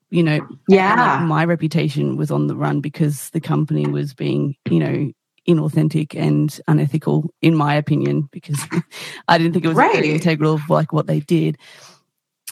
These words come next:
Speaker 1: And so, like, that was, that was what kind of killed it for me. And, um, it was sad because I really enjoyed working with people and I really felt like I was helping them in their businesses,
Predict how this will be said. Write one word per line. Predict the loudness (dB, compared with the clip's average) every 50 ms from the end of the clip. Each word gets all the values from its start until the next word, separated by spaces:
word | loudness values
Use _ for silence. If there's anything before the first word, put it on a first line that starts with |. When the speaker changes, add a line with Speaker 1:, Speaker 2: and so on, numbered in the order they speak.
| -4 0
Speaker 1:
And | 0 0 0 0
so, | 0 2 2 2 2 0 0
like, | 0 -2 -2 0 0
that | 0 0 2 2
was, | 0 -2 -4 -6 -4 -2
that | 0 0 0 -2
was | -4 -6 -2 0
what | 0 0 0 -2 -4
kind | -2 0 0 0 0
of | -2 -4
killed | -2 0 0 0 -2
it | -4 -4
for | -2
me. | -2 0 0 0 -2 -2 -2 -2
And, | 0 0 0 0 0 0 0
um, | -2 0 0 -2 -2 -2 -4 -6 _ _ _ _ -2
it | 0 0
was | 0 -2 -2
sad | -2 -2 -2 -2 -2
because | -2 -2 -2
I | -2
really | -2 -2 -2 -2 0 0 -2
enjoyed | -2 -2 -2 0 0 0 -2 -2 0
working | 0 0 2 0 0 -2
with | -2 -2
people | -2 -2 -2 0 0 0
and | 0 0
I | -2
really | 0 0 0 0 -2 -2
felt | -2 -4 -4 -2
like | -2 -2 -2
I | -2
was | -2 -2 -2
helping | -2 -4 -2 0 0 0 0
them | 0 0 0
in | 0 0
their | 0 -2
businesses, | -2 -2 -2 0 -2 -2 -2 -2 -4 -6 -6 -6 -8 -10 -14